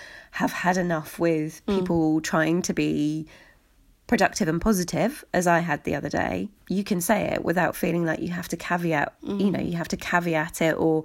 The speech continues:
Speaker 1: or be mindful that the person you're saying it to perhaps has been using that as a coping mechanism. So,
Speaker 2: Mm.
Speaker 1: you know.
Speaker 2: Absolutely. I had a, I had a lovely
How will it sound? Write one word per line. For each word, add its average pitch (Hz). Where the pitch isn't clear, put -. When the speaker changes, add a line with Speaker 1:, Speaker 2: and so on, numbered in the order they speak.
Speaker 1:
or 180
be 190
mindful 175
that 160
the 147
person 180
you're 151
saying 160
it -
to 165
perhaps -
has 160
been 151
using 151
that 143
as -
a 165
coping 208
mechanism. -
So, 180
Speaker 2:
Mm. -
Speaker 1:
you 175
know. 170
Speaker 2:
Absolutely. 180
I 190
had 190
a, 180
I 190
had 180
a 175
lovely 180